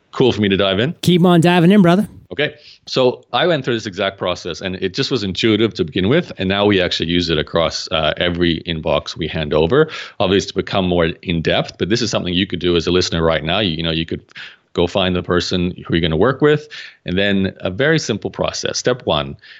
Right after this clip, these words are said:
Speaker 1: you have them study you. And when I say study you, it's study what content you have out there that's relevant to their job.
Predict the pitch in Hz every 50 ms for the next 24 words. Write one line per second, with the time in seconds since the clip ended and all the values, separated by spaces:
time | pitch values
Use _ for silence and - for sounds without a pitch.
0 | - - 95 87 92 113 120 127 107 117 110 104 101 95 90 - - - - -
1 | - 104 98 95 90 78 - - - - - _ _ _ _ _ _ - 92 85
2 | 82 82 - 117 117 113 117 - 120 104 98 95 95 101 98 87 80 78 - -
3 | - - _ - - - - - 98 107 123 117 117 117 110 - - _ _ _
4 | _ - 92 92 101 101 107 - - - - 92 92 92 - - 92 87 90 87
5 | 87 87 - - 80 85 85 80 - 76 80 85 - - - 85 82 82 80 78
6 | - 78 76 - - 80 80 73 80 87 85 90 90 85 - - 80 76 76 71
7 | 69 - 80 78 101 147 170 -